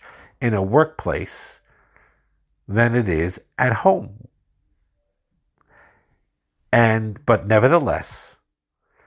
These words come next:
even when your outside environment is hard, it's far from being fit for Menuchas HaNefesh,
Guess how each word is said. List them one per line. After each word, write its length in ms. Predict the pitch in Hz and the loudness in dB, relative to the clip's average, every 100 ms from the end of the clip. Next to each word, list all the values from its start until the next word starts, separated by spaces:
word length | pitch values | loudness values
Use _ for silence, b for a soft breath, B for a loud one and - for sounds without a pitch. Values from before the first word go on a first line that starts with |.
| _ _ - | _ _ -6
even 580 | 180 202 151 76 92 - _ _ _ _ _ _ _ _ _ _ _ _ _ - | -4 -2 -6 -8 -12 -20 _ _ _ _ _ _ _ _ _ _ _ _ _ -14
when 260 | - 131 113 | 0 2 2
your 160 | 107 107 | 0 0
outside 480 | 135 151 - 131 | 0 0 -2 -2
environment 760 | 110 98 113 123 123 107 92 - _ | -2 2 4 4 2 -6 -12 -16 _
is 400 | 110 85 85 - _ _ | -12 -12 -14 -20 _ _
hard, 680 | - - 139 131 107 85 - | -16 2 4 6 4 0 -14
it's 180 | 98 - | -20 -20
far 440 | - - 139 127 | -10 -4 -2 -2
from 240 | - 110 101 | -4 -12 -10
being 460 | 113 101 90 82 _ | -12 -12 -16 -20 _
fit 320 | - 120 - | -10 -10 -10
for 580 | - - 113 107 95 - b b b b b b - | -20 -4 2 4 2 -2 b b b b b b -8
Menuchas 440 | 110 113 - 98 | 0 0 0 -4
HaNefesh, 720 | 87 82 76 - 104 - - | -4 -4 -8 -6 -8 -8 -20